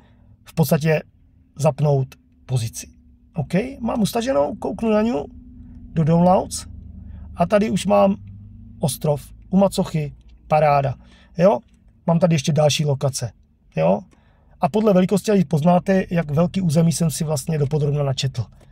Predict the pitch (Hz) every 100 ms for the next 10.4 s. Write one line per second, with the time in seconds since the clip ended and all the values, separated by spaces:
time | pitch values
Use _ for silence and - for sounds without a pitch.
0 | - - 180 180 196 - - 269 214 202
1 | 196 _ _ _ _ - - 190 - 185
2 | 185 190 202 - 185 _ 175 - 202 196
3 | 185 - 127 - _ _ _ - _ _
4 | _ _ _ - 147 156 170 254 - -
5 | - - - - - - 180 - 175 185
6 | 185 180 180 170 156 160 170 165 _ -
7 | 170 156 170 165 - 170 156 165 160 156
8 | 165 165 143 151 - 185 190 185 190 196
9 | 185 160 147 - 175 185 - - 135 165
10 | 160 156 175